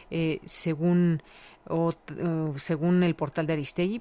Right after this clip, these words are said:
Bueno, muchas gracias, eh, Pati León, por el comentario. Bueno, hasta donde yo sé, digo, no tuve, he ido en otros momentos, en esta ocasión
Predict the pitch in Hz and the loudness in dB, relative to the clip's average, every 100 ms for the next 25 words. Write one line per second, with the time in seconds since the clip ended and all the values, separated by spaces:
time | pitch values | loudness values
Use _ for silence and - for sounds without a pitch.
0 | - 165 165 147 220 262 202 180 - 190 | -2 0 0 0 0 2 2 2 0 -4
1 | - - - 156 - 170 180 170 170 190 | -6 -8 -6 -6 0 0 2 2 2 2
2 | 185 165 160 170 170 180 262 262 233 294 | 2 2 0 4 4 8 8 8 8 8
3 | 269 220 220 214 214 214 185 262 - 254 | 8 8 6 8 8 8 10 8 10 6
4 | 320 269 175 185 190 - 214 180 - 170 | 6 0 0 2 2 2 2 4 4 4
5 | 196 208 190 170 180 175 190 220 226 175 | 4 4 2 2 2 2 4 4 2 -2
6 | 151 160 - 180 - - 175 170 | -4 -4 -2 -4 -2 -4 -2 -4